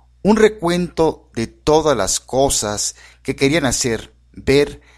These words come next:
y experimentar en la vida antes de morir. La película completa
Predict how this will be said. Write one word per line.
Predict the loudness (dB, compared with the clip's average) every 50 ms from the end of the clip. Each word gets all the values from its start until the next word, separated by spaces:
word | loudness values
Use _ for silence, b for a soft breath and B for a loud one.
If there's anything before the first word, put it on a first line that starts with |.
| b b _
y | -8 -6
experimentar | -4 -6 -4 -4 -2 -2 -2 -2 -4 -4 -6 -6 -2 0 0 0 0 -2 -8 _ _
en | -14 -10
la | -8 -8 -8
vida | -6 -8 -6 -4 -4 -6 -6 -10 _ _ _ _
antes | -6 -4 -4 -4 -4 -8 -8 -10 -8 -6
de | -6 -4
morir. | -4 -2 -4 -4 -4 -6 -8 -10 -10 -14 _ _ _ _ _ _ _ _ _ _ _ _ _ _ _ _
La | -8 -8 -6
película | -6 -6 -6 -4 -4 0 0 0 0
completa | 0 -6 -8 -6 -4 -2 -2 -2 -2 -2 -2 -4 -4 -4 -6